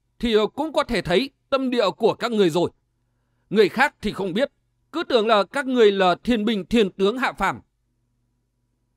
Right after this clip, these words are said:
Ý của Nghiêm Tiếu Thiên cũng phù hợp với suy nghĩ của Sở Vân. Chàng đã chờ ngày báo thù biết bao nhiêu là lâu nay. Chàng muốn sống cuộc sống bình yên thanh thản.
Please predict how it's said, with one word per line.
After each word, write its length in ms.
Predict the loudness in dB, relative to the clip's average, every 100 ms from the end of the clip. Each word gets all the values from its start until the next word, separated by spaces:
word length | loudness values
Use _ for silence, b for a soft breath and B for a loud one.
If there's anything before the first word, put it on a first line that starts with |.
| _ _ _ _ _ _ _ _ _ -4
Ý 180 | -2
của 240 | 0 2 4
Nghiêm 220 | 2 0
Tiếu 180 | 0 -2
Thiên 300 | 0 -2 -2 -12 _
cũng 220 | -4 -2
phù 200 | 0 2
hợp 180 | 2 0
với 220 | 0 -2
suy 200 | -2 -4
nghĩ 140 | -4 -4
của 200 | -2 -2
Sở 200 | -2 0
Vân. 240 | 0 -2 -8 _ _ _ _ _ _ _ _ _
Chàng 240 | -4 -4 -2
đã 240 | -2 -2 -2
chờ 160 | -2
ngày 220 | 0 -2 -2
báo 260 | -2 -2
thù 320 | 0 2 2 0
biết 260 | -2 -2
bao 200 | 0 0
nhiêu 140 | 0 0
là 120 | 2
lâu 160 | 0 0
nay. 280 | 0 -4 -8 _ _ _ _ _
Chàng 240 | -4 -2
muốn 180 | 0 -2
sống 220 | -2 -6
cuộc 180 | 0 0
sống 280 | 0 -4 2
bình 240 | 0 2
yên 140 | -2 -4
thanh 200 | -6 -6
thản. 300 | -2 -2